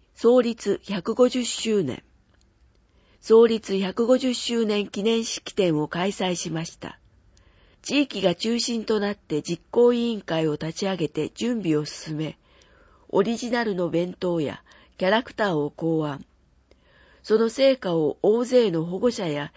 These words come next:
地域の皆さんにお披露目して、みんなでお祝いすることができ、百五十年の歴史をまとめた劇や田島神楽などで盛り上がりを見せました。写真二枚。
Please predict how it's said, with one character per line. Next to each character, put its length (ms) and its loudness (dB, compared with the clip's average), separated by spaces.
地 200 -2
域 200 -6
の 100 -2
皆 260 -2
さ 200 -4
ん 100 -4
に 140 -4
お 140 -2
披 120 -10
露 120 2
目 140 -4
し 120 -12
て、 280 -8
み 180 0
ん 120 -4
な 140 -2
で 100 2
お 180 2
祝 260 0
い 60 -4
す 140 -8
る 100 -4
こ 120 -4
と 120 -4
が 120 -6
で 120 -8
き、 300 -12
百 300 -2
五 120 4
十 240 -2
年 240 0
の 120 -2
歴 220 -2
史 200 -4
を 120 0
ま 160 -2
と 100 -4
め 140 -2
た 160 -4
劇 360 -8
や 180 -6
田 140 -4
島 300 -4
神 260 -2
楽 160 -2
な 120 -4
ど 120 -6
で 320 -6
盛 220 0
り 60 4
上 100 0
が 140 -2
り 140 0
を 80 0
見 120 -2
せ 180 -4
ま 140 -6
し 160 -20
た。 180 -18
写 220 -6
真 440 -4
二 160 -2
枚。 300 -4